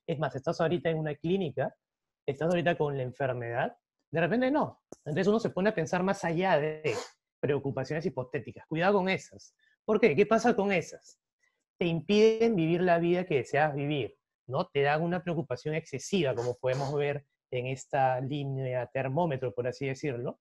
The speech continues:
donde hay preocupaciones que sí tenemos que resolver, que se pueden resolver, pero hay cosas que no, ¿no? Tú no puedes pensar de repente ahorita,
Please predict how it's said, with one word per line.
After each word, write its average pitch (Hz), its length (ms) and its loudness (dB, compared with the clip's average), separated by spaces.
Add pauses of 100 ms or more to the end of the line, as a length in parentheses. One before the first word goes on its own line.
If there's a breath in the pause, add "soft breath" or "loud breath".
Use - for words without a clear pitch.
(400)
donde 156 260 -2
hay 202 40 2
preocupaciones 202 640 0
que 143 100 -8
sí - 160 -4
tenemos 196 480 0
que 160 140 -2
resolver, 139 640 -2 (380)
que 160 100 -6
se 143 140 -4
pueden 233 300 4
resolver, 135 540 -2 (300)
pero 226 120 4
hay 254 60 4
cosas 247 260 2
que 196 120 -4
no, 208 300 -2 (560)
¿no? 147 200 -4
Tú - 120 -2
no 190 160 0
puedes 196 460 0
pensar 160 400 2
de 156 60 4
repente 151 280 0
ahorita, 151 400 2